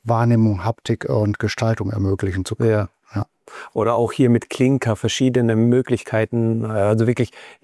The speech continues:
Speaker 2: hier gibt's so eine Vielfalt. Ich glaub, es lohnt sich allein, wenn man jetzt hier im Umkreis wohnt. Ja?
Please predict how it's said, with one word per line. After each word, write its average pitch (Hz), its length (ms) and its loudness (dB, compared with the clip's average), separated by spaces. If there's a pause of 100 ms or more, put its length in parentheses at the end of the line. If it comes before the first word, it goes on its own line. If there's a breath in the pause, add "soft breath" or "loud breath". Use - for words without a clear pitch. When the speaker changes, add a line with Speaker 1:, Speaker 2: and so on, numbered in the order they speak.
(140)
Speaker 2:
hier 135 220 0
gibt's 127 200 -4
so 156 140 2
eine 185 140 4
Vielfalt. 135 640 0 (240 loud breath)
Ich - 140 -10
glaub, 127 200 0 (100)
es - 200 -2
lohnt 151 260 2
sich - 240 -2
allein, 113 460 2
wenn 113 100 2
man 117 100 4
jetzt 117 120 -2
hier 139 220 0
im 131 40 -6
Umkreis 117 520 -2
wohnt. 82 340 -2 (100)
Ja? 101 240 -2